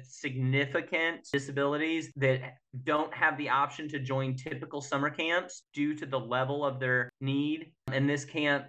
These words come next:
works for them two to three weeks a year. I can't remember I, if it's two or three, but really just amazing work. When I was a student in speech, I actually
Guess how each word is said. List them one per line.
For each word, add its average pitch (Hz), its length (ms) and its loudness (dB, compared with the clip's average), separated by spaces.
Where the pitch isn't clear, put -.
works 143 360 0
for 151 120 -4
them 147 440 2
two 151 140 4
to 147 80 0
three 147 200 0
weeks 139 260 -2
a 143 40 -2
year. 131 300 2
I 123 80 4
can't 131 300 -2
remember 131 320 4
I, 120 140 0
if 127 160 -8
it's 123 220 -6
two 139 180 0
or 127 80 2
three, 127 500 0
but 147 180 -2
really 160 260 4
just 139 220 -4
amazing 139 420 -2
work. 135 320 0
When 147 100 -4
I 165 120 2
was 151 100 -4
a 147 80 -4
student 151 520 -4
in 123 120 -2
speech, 143 600 -6
I 123 140 2
actually 120 540 -2